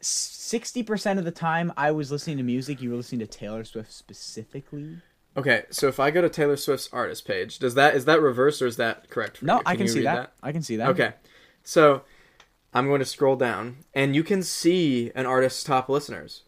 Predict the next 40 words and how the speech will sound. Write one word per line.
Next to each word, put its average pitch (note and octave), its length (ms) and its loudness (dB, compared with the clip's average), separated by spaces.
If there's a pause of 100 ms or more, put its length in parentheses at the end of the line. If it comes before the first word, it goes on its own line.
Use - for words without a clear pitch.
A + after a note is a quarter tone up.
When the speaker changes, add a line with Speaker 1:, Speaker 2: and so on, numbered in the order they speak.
(280)
Speaker 2:
and C#3 180 2
it'll C#3+ 260 10
show E3+ 200 8
their D3+ 140 10
all-time C3 340 2
stats. - 460 -6 (200)
Speaker 1:
Oh D#3 280 6
Speaker 2:
So C#3+ 140 6
Speaker 1:
my A2 260 2 (100)
gosh, A#2+ 480 2
this D3 140 -2
is - 40 -8
gonna C#3+ 140 0
be A#2 140 -2
disgusting. A2+ 1120 -4 (280)
Speaker 2:
Uh, B2+ 320 2
it's B2 220 -2
not C#3+ 180 0
focusing A2+ 440 -6
on G2+ 120 -8
it. G2+ 140 -10 (260)
Um, B2+ 560 0
but D3 200 2
this F3 160 6
person, E3+ 560 6 (400)
Speaker 1:
I A2+ 60 -6
can't - 220 -6
read D#2+ 200 -8
it. - 120 -12 (460)
Speaker 2:
that D#3+ 220 10
person D#3 280 6
right B2 180 2
there, G2 340 2
Speaker 1:
Yeah. G2 300 -8 (260)
Speaker 2:
seven E3 500 4
hundred D#3+ 320 6
and B2+ 140 -2
fifty-three C3+ 760 0
thousand A2 500 -4
minutes, E2+ 440 -14